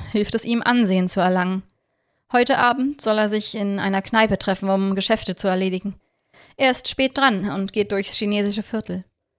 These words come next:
Umgeben von Restaurants und klischeehaft asiatisch ausschauenden Geschäften läuft er durch Scharen von Menschen, bei denen es sich anhand ihrer überdimensionierten Fotoapparate offenbar um Touristen handelt.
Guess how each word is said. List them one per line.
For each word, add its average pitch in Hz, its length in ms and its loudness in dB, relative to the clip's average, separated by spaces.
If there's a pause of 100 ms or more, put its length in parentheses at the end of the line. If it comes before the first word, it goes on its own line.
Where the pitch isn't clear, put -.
(300)
Umgeben 202 540 2
von 202 160 -4
Restaurants 190 680 0
und 175 380 -8
klischeehaft 202 800 -4
asiatisch 175 600 0
ausschauenden 180 560 -2
Geschäften 202 540 -4 (360)
läuft 240 260 2
er 247 60 4
durch 202 260 0
Scharen 220 400 2
von 208 200 0
Menschen, 190 460 0
bei 185 140 0
denen 196 240 0
es 247 140 -4
sich - 320 -6
anhand 196 480 0
ihrer 190 320 -2
überdimensionierten 233 840 0
Fotoapparate 185 920 0 (460)
offenbar 202 400 4
um 196 80 0
Touristen 202 460 -4
handelt. 175 400 -4